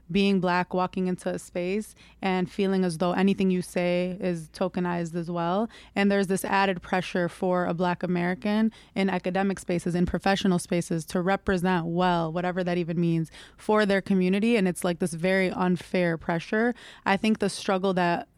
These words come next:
hijabi Muslim have that we don't have, and unless people just happen to know that we're Muslim, is that when they are in a space, they are automatically looked at as the token representative of the entire group of people that is oftentimes misrepresented.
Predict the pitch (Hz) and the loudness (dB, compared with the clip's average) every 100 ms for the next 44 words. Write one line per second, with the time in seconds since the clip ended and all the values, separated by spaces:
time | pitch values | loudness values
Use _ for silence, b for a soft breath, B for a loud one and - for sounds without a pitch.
0 | - - 190 180 180 196 196 196 - 208 | -10 -4 0 0 0 2 2 0 0 0
1 | 208 208 208 208 208 185 175 175 185 175 | 2 2 2 4 2 0 -2 -2 -2 -2
2 | 180 196 214 226 233 B B B - 196 | 0 0 2 2 -2 B B B -4 0
3 | 190 185 190 185 - 196 180 180 160 180 | 2 2 0 -2 -6 -6 -4 -4 -2 -2
4 | 185 175 180 175 175 202 202 202 196 226 | -4 -6 -4 -4 -4 -2 0 0 0 0
5 | 233 226 B B 190 185 185 185 196 196 | 0 -2 B B 0 2 2 2 4 4
6 | 185 180 190 202 214 - 226 226 240 226 | 2 2 2 2 0 -2 0 2 2 -2
7 | - B B _ 180 202 196 196 190 190 | -8 B B _ 0 2 4 4 2 2
8 | 185 185 180 175 240 - 196 190 190 180 | 2 2 2 0 -2 0 2 2 2 0
9 | 185 185 180 175 - 175 165 180 170 170 | 0 0 0 -2 -2 0 0 0 0 0
10 | 165 160 160 170 - 180 170 190 185 180 | 0 -2 -4 -6 -4 -4 -2 -2 0 2
11 | 180 b b _ 185 180 - 175 175 175 | 0 b b _ -4 -2 0 0 2 2
12 | 170 165 190 175 160 156 185 175 - 185 | 0 -2 -2 -4 -4 -6 -4 -4 -2 -2
13 | 175 156 170 165 - 175 175 170 165 160 | -2 -4 -6 -8 -6 -4 -2 -2 -2 -2
14 | 175 - 175 - 165 160 170 170 170 160 | -4 -2 -2 -2 -2 0 -2 -2 -6 -6
15 | 165 160 165 185 214 | -6 -4 -2 -2 -2